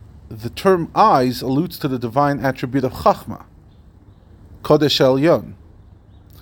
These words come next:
which radiates the land of Israel constantly, from the beginning of the year till the end.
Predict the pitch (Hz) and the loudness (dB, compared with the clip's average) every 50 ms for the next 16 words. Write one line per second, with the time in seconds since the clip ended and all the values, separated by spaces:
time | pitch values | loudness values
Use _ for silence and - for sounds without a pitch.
0 | - - - 127 120 - - 123 127 147 175 185 170 156 139 120 117 - - - | -18 -8 -8 -6 -6 -4 0 2 4 4 4 4 2 2 0 -2 -2 -6 -8 -6
1 | 117 123 131 135 135 135 120 117 135 127 - 131 120 - - 156 160 160 - - | -2 0 0 0 0 -2 -2 -4 -4 -4 -4 -4 -6 -4 -4 -4 -4 -4 -6 -10
2 | - 101 82 62 - - - - - - - - - - - - - - 123 120 | -12 -12 -12 -14 -16 -18 -20 -20 -20 -20 -20 -20 -20 -20 -20 -8 -6 -4 -2 -2
3 | 110 135 - - - - - - - - - - - - 123 113 - - - 135 | -2 -4 -4 -8 -14 -20 -20 -20 -20 -20 -20 -20 -20 -20 -18 -18 -6 0 2 2
4 | 123 135 131 131 127 123 139 135 147 156 151 - 165 156 160 156 190 202 151 139 | 2 2 0 -2 -2 -2 -2 0 0 -2 -2 -2 -2 0 0 0 0 0 -2 -6
5 | - | -10